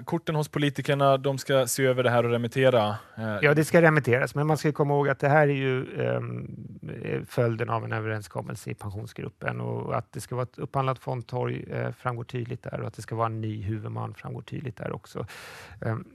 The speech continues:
Speaker 2: sen ska man naturligtvis remittera, och man ska ta in remissinstansernas förslag, och sen ska ju politiken besluta genom lagstiftning, så att, eh, eh, den processen pågår ju parallellt med, med utredningens arbete.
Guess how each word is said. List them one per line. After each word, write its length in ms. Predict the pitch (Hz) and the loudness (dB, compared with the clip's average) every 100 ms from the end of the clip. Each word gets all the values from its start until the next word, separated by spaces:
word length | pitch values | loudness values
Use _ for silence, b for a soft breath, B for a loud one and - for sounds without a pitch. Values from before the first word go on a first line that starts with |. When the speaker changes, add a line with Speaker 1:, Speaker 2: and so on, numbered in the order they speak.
| 196 | -10
Speaker 2:
sen 220 | 123 131 | 0 0
ska 140 | 120 | 0
man 120 | 127 123 | -2 -2
naturligtvis 460 | 117 117 117 110 | -2 -6 -8 -8
remittera, 600 | 123 107 104 135 135 131 | -6 -6 -2 2 2 2
och 100 | 127 | -2
man 120 | 110 113 | -6 -10
ska 140 | - | -12
ta 120 | - | -10
in 260 | 113 110 117 | -8 -8 -10
remissinstansernas 880 | 117 113 - 135 - 127 - - 113 | -8 -10 -10 -12 -10 -12 -10 -12 -12
förslag, 360 | - - 120 | -12 -10 -8
och 80 | 110 | -10
sen 160 | - - | -10 -10
ska 140 | - | -6
ju 60 | 117 | -6
politiken 540 | - 117 120 110 127 | -6 -8 -8 -10 -10
besluta 480 | 113 - 123 113 127 | -10 -10 -10 -8 -8
genom 240 | 110 110 | -6 -4
lagstiftning, 680 | 110 110 101 - - - - | -4 -6 -8 -12 -12 -12 -10
så 100 | - | -4
att, 240 | 113 - 117 | -6 -4 -6
eh, 140 | 117 98 B B B B _ | -6 -8 B B B B _
eh, 160 | 117 113 | -8 -8
den 260 | 123 127 131 | 0 2 2
processen 480 | 120 - 113 - 104 | 0 -6 -6 -6 -6
pågår 340 | 113 113 120 | -6 -4 -4
ju 60 | 110 | -6
parallellt 560 | - 117 113 113 110 - | -4 -4 -4 -4 -8 -12
med, 220 | 127 131 | -10 -8
med 140 | 131 | -8
utredningens 520 | 120 - - 127 123 | -8 -8 -10 -10 -12
arbete. 460 | - 123 127 - 135 | -10 -10 -12 -14 -18